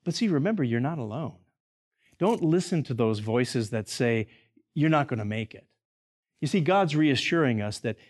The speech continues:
that He's with us. He's going to give us the strength that we need. He's going to help us, and He's going to uphold us. And of course, if, if God upholds us, we're gonna be okay.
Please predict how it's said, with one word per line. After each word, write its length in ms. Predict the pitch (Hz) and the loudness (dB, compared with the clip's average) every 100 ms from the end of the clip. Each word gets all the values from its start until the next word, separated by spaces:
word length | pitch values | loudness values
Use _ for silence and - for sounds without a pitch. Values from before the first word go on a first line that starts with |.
| - | -8
that 120 | 131 | -4
He's 300 | - 233 143 | 0 2 4
with 240 | 135 170 | 2 2
us. 400 | 120 87 - - - _ _ _ _ _ - | -2 -8 -14 -18 -20 _ _ _ _ _ -2
He's 240 | 233 190 | 2 2
going 200 | 160 143 | 2 2
to 60 | 117 | 2
give 200 | 127 117 | 0 -2
us 180 | - | -6
the 80 | - | -10
strength 400 | - - 127 104 | -8 -2 -2 -2
that 180 | 110 107 | -8 -8
we 140 | 110 | -6
need. 240 | 101 95 92 - - | -8 -8 -12 -16 -8
He's 380 | - 214 202 | 0 2 2
going 320 | - 143 156 151 | 0 0 0 -2
to 120 | 139 | -8
help 440 | - 143 147 - | -8 -2 -2 -2
us, 400 | 110 85 - - _ _ - | -8 -10 -16 -20 _ _ -4
and 100 | 147 | 0
He's 160 | 196 | 0
going 200 | 185 165 | 0 0
to 100 | 143 | 0
uphold 520 | 127 - 170 185 175 | -2 -4 0 2 2
us. 420 | 123 85 - - - _ _ _ _ - | 0 -2 -8 -14 -14 _ _ _ _ -2
And 80 | |
of 40 | 147 | 0
course, 200 | 175 170 | 0 0
if, 200 | 131 - _ - | -2 -6 _ -6
if 140 | 127 | -2
God 300 | - 196 285 | 2 4 4
upholds 420 | 147 131 117 110 | 2 0 -2 0
us, 440 | 139 202 - - - _ _ _ _ _ _ _ _ _ _ _ - | 0 0 0 -6 -8 _ _ _ _ _ _ _ _ _ _ _ -8
we're 140 | 180 | -2
gonna 160 | 262 156 | 2 2
be 120 | 135 | 4
okay. 540 | 143 - 294 349 101 | 2 2 0 0 -6